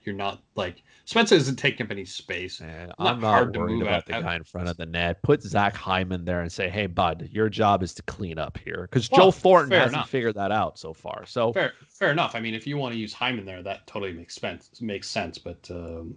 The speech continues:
Speaker 2: You imagine
Speaker 1: I mean,
Speaker 2: on
Speaker 1: Spence
Speaker 2: one side, you can use Marner in the bumper spot, right? He could probably facilitate the puck around. He's pretty good at facilitating the puck. You put Austin Matthews on one side, you put Willie Nylander on the other side. I guarantee you Montreal has no idea what to do.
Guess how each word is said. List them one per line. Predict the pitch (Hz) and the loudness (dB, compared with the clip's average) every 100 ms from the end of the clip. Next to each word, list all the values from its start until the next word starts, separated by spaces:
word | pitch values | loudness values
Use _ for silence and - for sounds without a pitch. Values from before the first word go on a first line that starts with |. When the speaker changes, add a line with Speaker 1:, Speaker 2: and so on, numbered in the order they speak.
| _ | _
Speaker 2:
You | - 220 | -8 -6
imagine | 233 131 196 190 190 | -2 2 2 2 4
Speaker 1:
I | |
mean, | 151 | 4
Speaker 2:
on | 139 | 4
Speaker 1:
Spence | 214 | 2
Speaker 2:
one | 220 139 | 2 -2
side, | - 170 175 - | 2 2 2 -4
you | 220 | -10
can | 240 | -8
use | 254 240 | -8 -8
Marner | 165 156 165 160 | -2 0 0 0
in | 147 | -2
the | |
bumper | 104 104 87 71 | -2 -2 -2 -8
spot, | - - 50 - _ _ - | -10 -6 -6 -6 _ _ -2
right? | 120 135 | 0 0
He | 143 | -2
could | 156 139 | -6 -2
probably | 139 117 101 95 90 - | 4 4 4 -2 -6 -6
facilitate | - 120 90 104 90 | -4 0 0 -2 -4
the | |
puck | - 104 98 | -2 -2 0
around. | 95 135 | 2 2
He's | 147 | 0
pretty | - 120 92 | 0 0 2
good | 95 | 0
at | 95 | 0
facilitating | - 123 113 - 123 120 | -2 0 2 2 0 0
the | 117 | 0
puck. | 175 185 180 | 0 2 -4
You | 180 | 2
put | 180 - | 2 4
Austin | 175 196 190 180 | 4 4 0 -4
Matthews | 175 170 170 151 | 2 2 0 0
on | 151 143 | 2 4
one | 147 | 0
side, | 135 151 139 135 | 4 6 6 4
you | |
put | - 98 | 2 0
Willie | 92 127 147 | 4 4 4
Nylander | 135 139 135 135 127 127 | 2 0 2 2 4 2
on | 117 | 2
the | 107 | 2
other | 92 90 | 2 0
side. | - 95 | -4 -4
I | 92 | -4
guarantee | 101 117 123 123 | 0 0 2 -2
you | 120 | 0
Montreal | 110 113 - 87 | 0 2 2 2
has | 85 | 0
no | 92 101 | 0 2
idea | 107 110 110 | 2 2 4
what | 107 | 2
to | - | -2
do. | 90 | -8